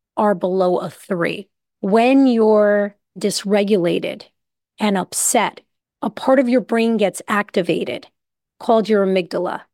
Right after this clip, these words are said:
And when you're in your amygdala, you cannot think strategically. You cannot keep your long-term goals in mind as you roll through the current situation that you're in. The amygdala does one thing, it keeps you alive, and it does it by choosing three options.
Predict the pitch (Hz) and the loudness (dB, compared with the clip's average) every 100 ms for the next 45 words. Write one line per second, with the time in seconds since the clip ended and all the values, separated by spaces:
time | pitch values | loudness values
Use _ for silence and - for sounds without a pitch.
0 | _ - 220 220 220 214 214 240 277 269 | _ -2 2 4 4 4 4 4 4 4
1 | 233 202 202 214 208 185 220 - 240 226 | 2 0 0 0 0 -2 -6 -6 -2 0
2 | 208 - - 190 - - 190 - 185 170 | 0 -4 -6 -6 -6 -6 -8 -4 -6 -4
3 | 180 175 160 160 _ _ 202 214 - 226 | -4 -2 -4 -6 _ _ -4 -2 0 2
4 | 220 226 _ _ _ - 247 240 233 226 | 2 -2 _ _ _ -4 0 0 0 2
5 | 202 190 196 208 220 - 233 220 208 196 | 2 2 -2 -2 -4 -4 -4 0 2 2
6 | 190 202 - 202 185 185 196 214 226 - | 2 -2 -4 -4 -2 0 0 0 -2 -16
7 | _ _ 220 220 190 226 208 190 208 208 | _ _ -2 0 0 0 0 2 4 4
8 | 208 - 233 214 196 185 185 - 214 202 | 0 -4 0 2 2 0 -6 -6 -2 -2
9 | 196 - _ _ - - 190 - 185 185 | -2 -6 _ _ -10 -4 -4 0 0 0
10 | 214 190 180 196 185 160 165 _ - - | 0 0 0 2 2 0 -6 _ -20 -2
11 | 220 233 254 262 254 233 214 185 175 208 | 2 4 4 4 4 2 0 -2 0 -2
12 | 196 175 175 165 208 208 226 220 180 175 | 0 -4 -4 -4 -6 -2 2 4 4 2
13 | 175 185 175 208 190 202 190 170 - 214 | 2 0 0 0 0 -2 -4 -6 -2 -4
14 | 202 180 - 190 190 165 165 - 175 196 | -2 -6 -6 -2 0 0 -2 -10 -10 -14